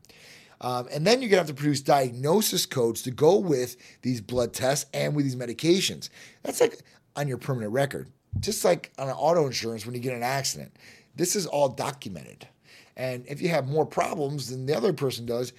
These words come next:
your rates could be higher. So this is just something to think about. Like, we're not gonna get restricted in what we wanna do for patients. If a provider thinks that they wanna run a free and total, a prolactin, or whatever it is on you, then they're gonna run it, and they're not even gonna question it. There's not even gonna be a, a, a second glance.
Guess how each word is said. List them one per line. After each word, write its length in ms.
your 120
rates 240
could 140
be 100
higher. 380
So 360
this 120
is 80
just 200
something 180
to 80
think 160
about. 300
Like, 300
we're 100
not 160
gonna 160
get 180
restricted 440
in 40
what 120
we 80
wanna 160
do 100
for 140
patients. 480
If 80
a 20
provider 380
thinks 320
that 100
they 100
wanna 200
run 180
a 40
free 200
and 100
total, 480
a 60
prolactin, 760
or 60
whatever 260
it 60
is 140
on 180
you, 160
then 80
they're 100
gonna 160
run 220
it, 180
and 100
they're 120
not 140
even 100
gonna 120
question 440
it. 80
There's 240
not 120
even 140
gonna 140
be 140
a, 120
a, 220
a 80
second 420
glance. 480